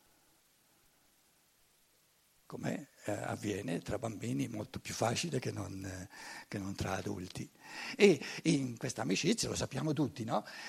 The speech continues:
Eh, allora, eh, questo, questo, questo bambino, no?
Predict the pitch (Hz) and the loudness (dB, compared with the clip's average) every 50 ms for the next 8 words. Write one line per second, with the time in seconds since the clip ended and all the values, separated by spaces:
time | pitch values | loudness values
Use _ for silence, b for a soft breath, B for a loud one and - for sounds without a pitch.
0 | B B - 139 135 135 139 135 131 131 127 117 113 120 120 113 113 110 113 - | B B 0 2 2 4 2 2 0 0 0 0 0 0 -2 -2 -4 -6 -6 -8
1 | B B B B - 139 143 139 131 117 101 95 B B B B B B 120 113 | B B B B 4 6 6 8 8 6 6 4 B B B B B B -2 -2
2 | 110 113 110 101 101 98 - 123 110 - - - 110 95 - - - 123 113 - | 0 0 -2 -2 -2 -4 -4 -2 -2 -2 0 0 0 0 -2 -2 0 2 2 2
3 | - 117 98 90 B B B B B - 127 120 - - 120 110 107 120 117 117 | 2 0 -2 -2 B B B B B 2 2 2 2 0 -4 -6 -4 -4 -4 -4
4 | 117 113 131 139 131 127 123 113 98 90 85 - - - - _ - - 104 107 | -4 -2 -2 0 0 0 -2 -2 -4 -6 -8 -12 -18 -20 -20 _ -16 -12 -10 -10
5 | 120 | -10